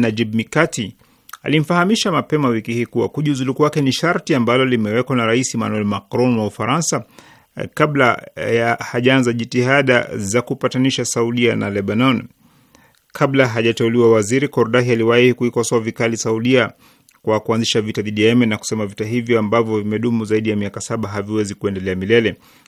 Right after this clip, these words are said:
Katika mahojiano ya mwezi Agosti ambayo yalirushwa hewani Oktoba baada ya kuteuliwa waziri, Kordahi alisema vita dhidi ya Yemen ni uvamizi ambao unatekelezwa na Saudi Arabia na Umoja wa Falme za Kiarabu. Alisema vita hivyo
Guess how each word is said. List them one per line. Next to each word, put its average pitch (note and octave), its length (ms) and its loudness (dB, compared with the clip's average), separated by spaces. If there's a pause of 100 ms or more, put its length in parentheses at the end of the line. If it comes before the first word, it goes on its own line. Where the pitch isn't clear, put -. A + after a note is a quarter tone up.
Katika F#3 240 4
mahojiano E3+ 440 4
ya D#3+ 60 2
mwezi D3 380 0
Agosti C3+ 380 0
ambayo B2+ 260 4
yalirushwa B2 600 0
hewani A#2 420 2
Oktoba G#2+ 580 -4 (180)
baada A2+ 320 0
ya G#2+ 80 0
kuteuliwa G#2+ 460 0
waziri, G#2 440 0 (460)
Kordahi E3+ 460 4
alisema C#3 460 2
vita D3 280 -2
dhidi A#2+ 200 -2
ya G#2 320 0 (120)
Yemen B2+ 360 2
ni A#2 140 2
uvamizi C#3 400 0
ambao B2+ 380 2 (220)
unatekelezwa C3+ 680 -2
na B2 120 0
Saudi A#2+ 380 -2
Arabia B2 460 2 (920)
na C3 80 -2
Umoja C3 280 2
wa A#2 60 2
Falme A2+ 280 -2
za G2 100 -4
Kiarabu. A2+ 540 -4 (960)
Alisema C#3 440 2
vita A#2 220 -2
hivyo A#2 480 -2